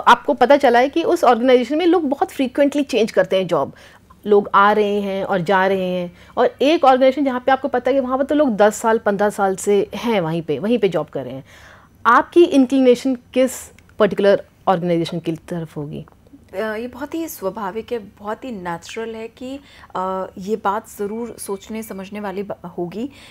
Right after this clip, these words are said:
Speaker 2: कि अगर एक ऑर्गेनाइजेशन से कोई पर्सन बहुत लंबे समय तक, लंबे समय से जुड़ा है, तो ज़रूर उसको, अ, उसकी ग्रोथ हो रही होगी, वो उसमें सेटिस्फाइड होगा, उसके
Speaker 1: राइट।
Speaker 2: जो राइट्स हैं वो, ये बहुत ही, अ, ऑब्वियस है।
Speaker 1: Very obvious, रे-, राइट।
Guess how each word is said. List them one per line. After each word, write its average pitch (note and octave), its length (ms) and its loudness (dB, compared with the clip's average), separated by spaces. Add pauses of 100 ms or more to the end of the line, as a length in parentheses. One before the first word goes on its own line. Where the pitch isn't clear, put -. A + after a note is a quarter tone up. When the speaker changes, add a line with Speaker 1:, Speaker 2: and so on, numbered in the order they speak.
(120)
Speaker 2:
कि A3 60 2
अगर A#3 300 0
एक B3 220 -2
ऑर्गेनाइजेशन G3 640 -6
से A3 200 -8
कोई G#3+ 340 -2
पर्सन G3+ 520 -6
बहुत A3 320 -8
लंबे F3 320 -4
समय G3 340 -8 (280)
तक, G#3 120 -2 (140)
लंबे F#3 220 -8
समय F#3+ 280 -10
से A3+ 240 -4
जुड़ा G#3 260 -4
है, G#3+ 200 -4 (300)
तो A#3 80 -4
ज़रूर G#3 340 0
उसको, A#3+ 420 0 (300)
अ, E3+ 280 2 (240)
उसकी G#3 220 -4
ग्रोथ G3+ 400 2
हो G#3 80 0
रही A3+ 140 -2
होगी, G#3 340 -4
वो G3 100 -6
उसमें G3 220 -8
सेटिस्फाइड A3 720 0
होगा, G3+ 400 -2
उसके D#3 220 -8
Speaker 1:
राइट। F3 100 -6
Speaker 2:
जो F3 160 -8
राइट्स G3 420 -4
हैं G#3+ 80 -4
वो, G#3 240 -2 (360)
ये C#4+ 140 0
बहुत D#4+ 260 2
ही, D#4+ 200 0
अ, - 180 0 (180)
ऑब्वियस F#3 420 2
है। F#3+ 260 4
Speaker 1:
Very F#3 180 2
obvious, - 320 -12
रे-, F3 300 -4
राइट। F3+ 260 2